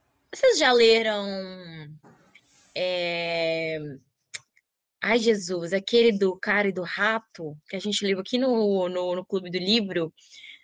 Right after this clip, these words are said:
Flores para Algernon. É como se ela tivesse começado sem nada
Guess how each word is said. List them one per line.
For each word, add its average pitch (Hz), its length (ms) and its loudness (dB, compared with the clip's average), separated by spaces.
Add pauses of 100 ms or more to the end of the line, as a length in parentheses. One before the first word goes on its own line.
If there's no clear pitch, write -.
Flores 285 360 4
para 254 340 2
Algernon. 175 640 -2 (460)
É 240 100 2
como 294 260 4
se 330 60 2
ela 294 160 6
tivesse 277 340 0
começado 269 500 0
sem 294 360 -2
nada 254 560 2